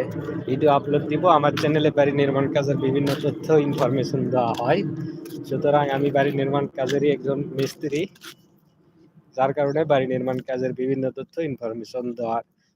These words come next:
চেষ্টা করি। আশরাফ ইসলাম আইডির নাম, তিনি বাড়ি কোন জায়গায় অবশ্যই কমেন্ট করে জানাবেন। এবং অনেকেই আমার লাইভে যুক্ত হচ্ছেন, তো সবার প্রতি আমার আন্তরিক শুভেচ্ছা, অভিনন্দন। মহান মে দিবস উপলক্ষে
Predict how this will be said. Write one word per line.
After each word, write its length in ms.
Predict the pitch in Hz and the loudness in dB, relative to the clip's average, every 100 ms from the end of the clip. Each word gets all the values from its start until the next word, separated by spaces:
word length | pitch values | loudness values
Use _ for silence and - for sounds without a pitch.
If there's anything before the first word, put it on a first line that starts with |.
| _ | _
চেষ্টা 300 | 135 - 127 | -14 -10 -10
করি। 200 | 113 127 | -6 -4
আশরাফ 380 | 139 120 - 143 | -2 -2 -4 -4
ইসলাম 400 | 147 131 156 151 170 - _ _ _ | -4 -8 0 0 0 -8 _ _ _
আইডির 320 | 120 131 139 143 | -6 -2 0 0
নাম, 260 | 139 160 233 233 _ | 0 0 -2 -12 _
তিনি 260 | 156 147 156 156 143 | -6 -2 0 0 0
বাড়ি 240 | 139 147 | 2 0
কোন 160 | 143 151 | 0 -4
জায়গায় 320 | 151 156 190 | 0 2 2
অবশ্যই 380 | 180 143 123 139 | 0 -2 -6 -6
কমেন্ট 320 | - 123 131 127 | -6 -6 -4 -4
করে 160 | 131 131 | -6 -4
জানাবেন। 480 | 131 135 135 170 233 - _ _ _ _ _ | -2 -2 -2 -4 -6 -18 _ _ _ _ _
এবং 340 | 156 185 214 175 117 - _ _ _ _ _ _ _ _ _ _ _ _ _ _ _ _ _ _ - | -2 2 4 4 0 -6 _ _ _ _ _ _ _ _ _ _ _ _ _ _ _ _ _ _ -2
অনেকেই 480 | 160 170 196 196 196 - | -2 2 2 4 2 -2
আমার 240 | 147 151 147 | 0 0 2
লাইভে 300 | 143 151 156 | 2 2 0
যুক্ত 260 | 143 143 - | -4 -8 -6
হচ্ছেন, 420 | 135 147 - 175 202 202 _ _ _ _ _ _ _ - | -4 -4 -4 -6 -6 -12 _ _ _ _ _ _ _ -6
তো 40 | 131 | -6
সবার 280 | 139 139 151 | -2 0 0
প্রতি 260 | 151 143 160 | -2 -4 -2
আমার 220 | 147 143 | 0 0
আন্তরিক 400 | 131 131 135 139 131 | -2 -8 -8 -8 -8
শুভেচ্ছা, 400 | 139 135 143 143 | -8 -8 -6 -4
অভিনন্দন। 560 | 131 123 135 131 143 143 | -4 -2 -2 -2 -2 -2
মহান 260 | 131 127 131 | -2 -2 -2
মে 120 | 127 | -2
দিবস 280 | 135 135 131 139 | 0 0 -2 -4
উপলক্ষে 560 | 131 131 131 - 170 | -6 -4 -4 -6 -6